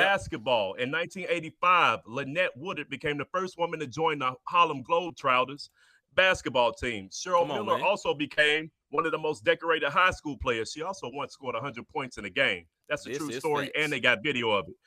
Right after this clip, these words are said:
Speaker 1: And collegiate level women's basketball player in history, leading the U S team to the gold medal in
Speaker 2: <clears throat>
Speaker 1: nineteen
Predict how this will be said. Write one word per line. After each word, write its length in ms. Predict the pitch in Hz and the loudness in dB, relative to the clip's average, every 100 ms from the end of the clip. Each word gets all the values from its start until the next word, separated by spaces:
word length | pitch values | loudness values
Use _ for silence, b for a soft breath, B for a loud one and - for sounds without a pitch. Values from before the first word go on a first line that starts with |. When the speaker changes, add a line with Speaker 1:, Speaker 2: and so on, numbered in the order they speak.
| B B - | B B 2
Speaker 1:
And 200 | 190 214 - | 2 2 0
collegiate 400 | 175 190 156 147 | -2 -2 -2 2
level 280 | 151 139 | 2 2
women's 280 | 139 147 135 | -4 -2 -4
basketball 480 | - 147 143 131 120 | 0 -2 0 2 2
player 260 | - 131 117 | 2 2 2
in 100 | 117 | 0
history, 540 | 165 180 - 165 156 | -2 -2 -2 -4 -4
leading 240 | 147 147 | -4 -4
the 120 | 139 127 | -6 -6
U 180 | 175 160 | 2 2
S 160 | 151 | 2
team 240 | - 156 143 | -2 -2 -2
to 160 | 131 | -6
the 140 | 110 113 | -6 -2
gold 300 | 151 156 143 | 0 2 2
medal 280 | 156 151 151 | 0 0 -2
in 220 | 127 127 | -2 -2
Speaker 2:
<clears throat> 0 | |
Speaker 1:
nineteen 440 | 143 151 - 156 | -2 -4 -6 -8